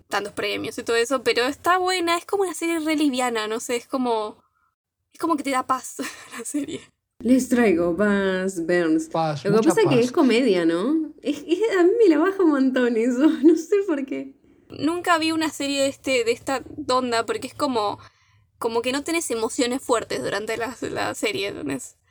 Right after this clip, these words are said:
Speaker 1: Yo vi la primera temporada. Y es como, es comedia, pero no te vas a cagar de la risa.
Speaker 2: No me la estás describiendo como para que yo la vea.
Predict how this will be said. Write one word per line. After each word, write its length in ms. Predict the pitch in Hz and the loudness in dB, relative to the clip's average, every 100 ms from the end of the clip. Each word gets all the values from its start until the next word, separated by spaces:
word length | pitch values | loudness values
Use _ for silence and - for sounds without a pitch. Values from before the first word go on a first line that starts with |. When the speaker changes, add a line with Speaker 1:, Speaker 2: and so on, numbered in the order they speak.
| _ | _
Speaker 1:
Yo 100 | - | -4
vi 80 | 254 | -2
la 80 | 262 | 0
primera 220 | 214 226 | 0 0
temporada. 420 | 220 208 202 214 277 - _ _ _ _ _ - | 0 -2 -2 -4 -8 -18 _ _ _ _ _ -6
Y 80 | |
es 80 | 294 | -4
como, 240 | 330 240 254 | -2 0 -2
es 120 | - | 0
comedia, 500 | 349 320 311 294 269 | 0 0 0 -2 -2
pero 160 | 220 | -2
no 100 | 233 | -2
te 60 | 262 | -2
vas 120 | 339 | -2
a 60 | 302 | -2
cagar 260 | 202 202 208 | 0 0 0
de 80 | |
la 100 | 196 | -4
risa. 380 | 190 208 - - - - | -4 -4 -6 -12 -10 4
Speaker 2:
No 80 | 339 | 4
me 80 | |
la 60 | 330 | 4
estás 200 | 247 277 | 0 0
describiendo 680 | 233 214 202 185 190 190 180 | 0 0 2 2 4 2 2
como 280 | 180 170 165 | 2 0 0
para 220 | 165 160 | 0 0
que 120 | 160 | 0
yo 160 | 160 175 | 0 -2
la 120 | 160 | 0
vea. 240 | 156 180 | 2 2